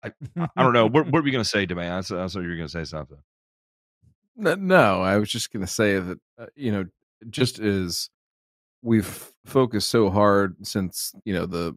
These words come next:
Speaker 3: the seventies on energy independence, we've not really done a great job on some of the raw materials, some of the other things that are commodity and energy related that have a massive impact,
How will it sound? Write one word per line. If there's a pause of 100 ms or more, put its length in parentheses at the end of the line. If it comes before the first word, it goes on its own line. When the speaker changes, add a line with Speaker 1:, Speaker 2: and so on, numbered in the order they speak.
Speaker 3:
the
seventies
on
energy
independence,
we've
not
really
done
a
great
job
on
some
of
the
raw
materials,
some
of
the
other
things
that
are (420)
commodity
and
energy
related (180)
that (240)
have (560)
a
massive
impact,